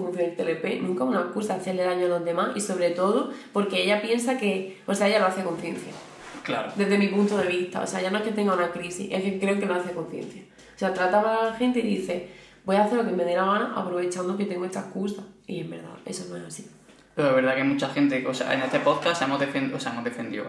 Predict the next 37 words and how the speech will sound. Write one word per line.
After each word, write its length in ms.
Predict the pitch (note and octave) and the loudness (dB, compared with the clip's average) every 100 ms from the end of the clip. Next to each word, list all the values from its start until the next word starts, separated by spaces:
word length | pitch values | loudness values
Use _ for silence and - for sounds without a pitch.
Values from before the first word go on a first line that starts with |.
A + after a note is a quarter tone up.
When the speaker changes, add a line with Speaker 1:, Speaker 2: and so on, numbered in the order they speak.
| - | -4
Speaker 2:
hemos 260 | A#2 A#2 - - | -2 -2 -6 -6
hablado 320 | - C3+ C3+ C3+ | 0 2 4 2
mucho 340 | C#3 C#3 C#3+ | 0 0 -2
de 60 | C3+ | 0
trastorno 560 | B2 A#2+ - C3 C3 | -2 -2 0 2 2
mental, 340 | B2+ B2+ C3 B2+ | 4 4 2 0
entre 180 | B2+ | -2
comillas, 240 | B2+ C3 C3 | -2 0 0
bla, 80 | C3 | 0
bla, 100 | C3 | 0
bla. 240 | C3+ D#3+ - - - - - | -2 -4 -8 -18 -20 -20 0
Pero 180 | C#3 B2+ | 4 6
también 240 | A#2 A#2 B2 | 4 0 0
es 40 | |
verdad 220 | B2 A#2+ | 0 0
que 60 | B2+ | 0
hay 80 | B2+ | 0
peña 240 | C3 C#3+ | 2 2
que 80 | D3 | 2
se, 240 | D#3 C3+ B2+ | 0 0 0
porque 240 | C3+ B2+ B2 | -2 0 2
yo 100 | C3 - - - | 2 2 -6 -2
conocimos 640 | C3+ C3 C3+ C#3 C3 - | 2 2 2 0 0 -2
a 300 | - B2+ B2 | 0 2 2
una 300 | D#3 C#3 C#3 | 2 2 2
chica 540 | B2+ D3 C#3+ A#2+ A#2+ - - | -2 -4 -4 -4 -6 -10 -12
en, 880 | C4+ C3+ C3 C3 B2+ B2+ B2 B2 B2+ | -4 0 2 4 6 6 4 0 0
en 80 | B2+ | 0
mi 100 | B2+ | 0
facultad 680 | C3 B2+ B2+ C#3 C3 - - | 0 0 0 0 -2 -4 -2
que 640 | B2+ B2 B2 A#2+ - - - | 0 2 0 -2 -10 -10 -2
tenía 400 | B2 B2+ C3 C#3 | 2 4 4 2
Asperger, 840 | C#3 - B2+ - B2+ B2 - - _ - | 0 0 0 0 -2 -4 -10 -18 _ -2
creo 380 | C3+ C3+ B2+ | 0 4 4
que 80 | B2+ | 2
no 140 | B2 B2+ | 0 0
diagnosticado 800 | B2+ B2+ - - B2 C3 - | 0 0 -2 -4 -2 -4 -8